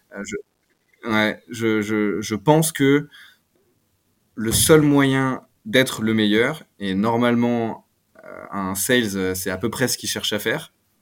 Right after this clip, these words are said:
en tout cas meilleur que ses adversaires, que ses concurrents. Euh,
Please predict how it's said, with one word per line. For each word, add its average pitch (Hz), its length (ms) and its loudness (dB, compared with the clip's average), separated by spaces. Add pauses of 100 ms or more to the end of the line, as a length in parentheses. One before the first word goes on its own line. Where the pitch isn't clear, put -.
(460)
en 120 80 -10
tout 113 120 -8
cas 120 160 8
meilleur 113 320 4
que 117 80 -2
ses 104 180 -6
adversaires, 107 560 -4 (340)
que - 120 -10
ses 110 120 -2
concurrents. 107 560 -4 (440)
Euh, 98 260 -6